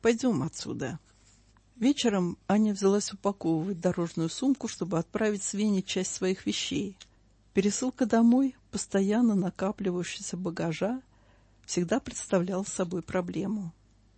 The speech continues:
Веня, добродушно улыбаясь, помогал ей в этом занятии. «А отцу Михаилу передашь что-нибудь?» спросил он. «Да, конечно», спохватилась она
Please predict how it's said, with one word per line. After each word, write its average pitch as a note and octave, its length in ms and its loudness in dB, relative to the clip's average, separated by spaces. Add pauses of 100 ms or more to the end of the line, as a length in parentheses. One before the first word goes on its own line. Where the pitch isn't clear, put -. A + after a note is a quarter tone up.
(260)
Веня, C#4 320 6
добродушно F3+ 640 0
улыбаясь, E3+ 540 0
помогал F#3 560 0
ей G3 200 -2
в F#3+ 80 -4
этом F3 280 -2
занятии. F3 720 -2 (1080)
«А F#3+ 140 4
отцу F#3+ 180 2
Михаилу A#3 540 6
передашь G3 420 0
что-нибудь?» E3+ 520 -2
спросил E3 520 -6
он. E3 220 -6 (920)
«Да, G#3+ 260 2
конечно», A3+ 600 2
спохватилась F3 680 -2
она F3 320 -4